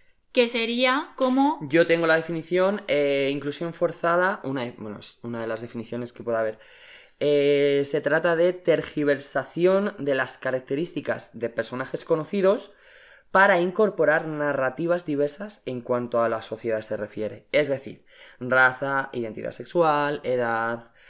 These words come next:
Speaker 2: eh, etcétera. Aunque, mm, estos cambios no se ajusten a las realidades lógicas ni históricas. Y podemos decir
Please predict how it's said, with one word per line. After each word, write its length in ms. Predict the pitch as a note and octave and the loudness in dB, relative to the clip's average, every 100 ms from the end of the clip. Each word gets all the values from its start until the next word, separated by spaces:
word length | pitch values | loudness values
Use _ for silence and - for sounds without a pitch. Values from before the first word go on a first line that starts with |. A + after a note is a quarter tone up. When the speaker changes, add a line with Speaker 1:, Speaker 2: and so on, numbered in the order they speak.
| - _ | -20 _
Speaker 2:
eh, 280 | A#2 A2+ G#2+ | -2 0 -2
etcétera. 580 | A2+ - - A2 - - _ _ _ - _ | -6 -6 -6 -6 -8 -20 _ _ _ -20 _
Aunque, 680 | G3 G#3+ A3+ - C4+ - _ _ _ | 6 6 2 0 0 -4 _ _ _
mm, 500 | B2 B2+ B2 A#2+ A#2 A#2+ | -8 -6 -4 -4 -4 -4
estos 400 | - D3 - D3+ | -4 -2 -2 -4
cambios 580 | - F3+ F3 F3 C4+ - | -2 -2 2 2 2 -2
no 180 | C#3+ D3 | -6 -4
se 140 | D3 E3+ | -2 -4
ajusten 520 | - E3 - F#3 - - | -4 -6 -4 -6 -6 -6
a 100 | C3 | -2
las 300 | B2+ B2 - | 0 -2 -6
realidades 840 | B2+ C3+ C3+ B2+ B2+ C#3 D#3 E3 - | -8 -2 0 0 0 0 0 0 -4
lógicas 720 | - C3+ C#3+ F3+ F#3+ A#3 - - | -4 -4 -2 -2 -2 -6 -8 -10
ni 320 | D3 F#3 - | -6 -6 -8
históricas. 840 | A#2 - - G#2+ G2 - - - _ _ _ _ _ _ _ _ _ - A3 | -14 -12 -4 -4 -4 -12 -20 -20 _ _ _ _ _ _ _ _ _ -20 0
Y 400 | A3 A#3 - - - - _ _ _ - | 2 2 -2 -12 -20 -20 _ _ _ -2
podemos 520 | D3 C#3+ E3+ E3+ C3+ | 0 2 0 -2 -4
decir 680 | C#3+ C#3 - F#3+ G3 A#3 - | -4 -4 -4 -4 -4 -6 -12